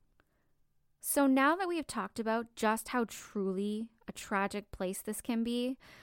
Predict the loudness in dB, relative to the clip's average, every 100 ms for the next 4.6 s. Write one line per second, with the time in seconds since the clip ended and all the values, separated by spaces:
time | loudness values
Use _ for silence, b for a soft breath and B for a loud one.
0 | B B B 0 0 4 4 4 4 4
1 | 2 2 2 2 2 0 2 2 2 0
2 | -4 -6 0 2 2 -2 -4 -4 -2 -2
3 | -2 -6 -6 -2 0 2 2 0 -4 -8
4 | -8 -8 -10 -10 -12